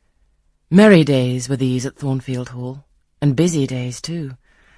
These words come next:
How different from the first three months of stillness, monotony, and solitude I had passed beneath its roof.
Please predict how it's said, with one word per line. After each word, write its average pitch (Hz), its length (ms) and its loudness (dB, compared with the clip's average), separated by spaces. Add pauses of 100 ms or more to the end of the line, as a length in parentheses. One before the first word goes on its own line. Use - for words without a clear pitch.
How 196 160 -6
different 165 480 -4
from 139 140 -4
the 135 40 -2
first 160 460 -4
three 143 300 -2
months 135 400 -4
of 127 80 -14
stillness, 143 680 -6
monotony, 139 500 -4
and 123 120 -6
solitude 139 560 -10
I 120 60 -6
had 127 160 -10
passed 131 340 -10
beneath 143 260 -8
its - 200 -14
roof. 151 340 -12